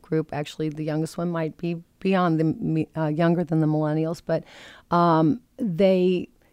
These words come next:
you know, they wanna watch T V when they wanna watch it. They want food from where they want it. They're used to getting things, um, when they, they think it's good for them.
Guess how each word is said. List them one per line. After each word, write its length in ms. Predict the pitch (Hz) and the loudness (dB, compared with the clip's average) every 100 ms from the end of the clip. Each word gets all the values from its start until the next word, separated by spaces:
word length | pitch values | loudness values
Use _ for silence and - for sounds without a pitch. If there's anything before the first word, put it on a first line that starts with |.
| - | -4
you 80 | 165 | 0
know, 60 | |
they 100 | 170 | 4
wanna 240 | 180 185 175 | 4 6 6
watch 300 | 170 165 - | 4 2 -4
T 240 | - 175 | -4 0
V 200 | 160 165 | 0 0
when 140 | 160 | 0
they 160 | 160 156 | 0 0
wanna 280 | 151 147 151 | 0 -2 -4
watch 420 | 151 151 - - | -6 -8 -8 -12
it. 160 | - - | -12 -6
They 200 | 151 147 | -4 -2
want 440 | 151 147 156 226 _ | -2 -2 -4 -8 _
food 280 | 202 185 165 | 4 6 4
from 220 | 180 175 | 2 2
where 180 | 170 160 | 2 2
they 200 | 160 160 | 2 2
want 300 | 156 151 135 | 2 0 -2
it. 60 | - - _ | -8 -20 _
They're 120 | 180 | 0
used 380 | 180 196 208 - | 2 2 0 -2
to 80 | 202 | -2
getting 420 | 170 180 170 175 | 2 2 2 0
things, 720 | - - 170 165 160 165 - - | -2 0 2 4 2 0 -8 -8
um, 520 | 170 165 156 156 160 - _ _ - _ - 160 165 | -4 -2 0 0 -2 -10 _ _ -20 _ -14 -14 -8
when 320 | 175 165 170 | -2 0 2
they, 320 | 170 156 165 - - | 0 0 -2 -6 -6
they 140 | 165 | -4
think 260 | 160 160 156 | -2 -4 -4
it's 160 | 156 | -8
good 220 | - 160 147 | -6 -6 -4
for 200 | - 165 | -8 -6
them. 380 | 175 180 156 | -2 0 -2